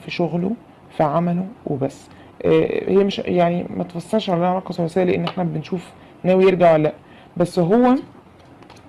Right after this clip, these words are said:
بيفكر في شغله قوي قوي يا برج الحمل، وممكن نشوف برضو،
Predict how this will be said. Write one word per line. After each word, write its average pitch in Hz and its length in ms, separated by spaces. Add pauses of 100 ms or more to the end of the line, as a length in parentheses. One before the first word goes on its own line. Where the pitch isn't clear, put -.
(160)
بيفكر 196 360
في - 140
شغله 185 300
قوي 185 220
قوي 180 160
يا 175 40
برج 175 220
الحمل، 180 400 (460)
وممكن 208 760
نشوف 185 300
برضو، 190 340